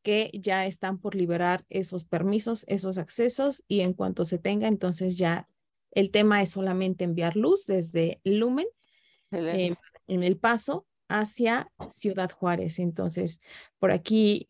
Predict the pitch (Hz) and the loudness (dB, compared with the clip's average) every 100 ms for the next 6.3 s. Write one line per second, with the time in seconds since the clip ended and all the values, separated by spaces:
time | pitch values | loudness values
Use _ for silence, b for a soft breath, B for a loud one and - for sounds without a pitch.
0 | - 185 175 165 180 180 180 175 180 190 | -4 0 2 4 4 4 0 -4 -2 -2
1 | 170 165 175 165 185 170 180 220 226 240 | -2 0 -2 -2 -4 -4 -4 -2 0 0
2 | 220 190 180 175 165 196 190 165 175 165 | 2 2 0 -2 -4 -4 -4 0 2 2
3 | 165 202 - 180 - - - - 180 196 | 2 -2 -2 -4 -4 -10 -14 -8 -2 2
4 | 185 180 180 202 175 175 175 165 175 170 | 4 4 2 2 0 0 -4 -2 0 -2
5 | - _ b b b - 170 165 160 165 | -6 _ b b b 2 4 6 4 2
6 | 170 160 170 | 0 -2 -8